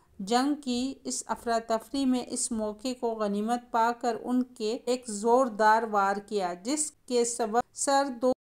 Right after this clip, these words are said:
नीम हो गया। आपने अपने चचा को मदद के लिए पुकारा। इमाम इस बाज की मानंद के जो बड़ी तेज़ी से शिकार को देखकर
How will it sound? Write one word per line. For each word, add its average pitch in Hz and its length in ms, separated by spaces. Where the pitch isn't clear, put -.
नीम 254 260
हो 190 240
गया। 185 280
आपने 240 600
अपने 226 340
चचा 233 420
को 240 200
मदद 214 380
के 214 160
लिए 202 280
पुकारा। 190 680
इमाम 214 440
इस - 380
बाज 202 380
की 247 220
मानंद 214 500
के 226 160
जो 240 380
बड़ी 247 180
तेज़ी 247 440
से 254 240
शिकार 226 520
को 233 280
देखकर 208 800